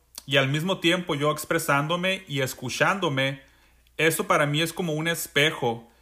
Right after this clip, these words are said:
el podcast, porque todo lo que yo digo, me lo digo a mí también,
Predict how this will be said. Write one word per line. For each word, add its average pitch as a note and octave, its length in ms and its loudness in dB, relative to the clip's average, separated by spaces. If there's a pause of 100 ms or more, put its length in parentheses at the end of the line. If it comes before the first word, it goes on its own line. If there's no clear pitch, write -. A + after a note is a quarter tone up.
(160)
el A#2+ 160 -6
podcast, C3+ 600 0
porque B2+ 280 -6
todo D3+ 280 0
lo E3+ 140 0
que B2+ 120 -2
yo C#3 140 0
digo, D3 680 -2 (460)
me C3+ 140 0
lo C3 160 2
digo C#3 180 0
a D3+ 40 2
mí D3+ 100 -2
también, D3 680 -4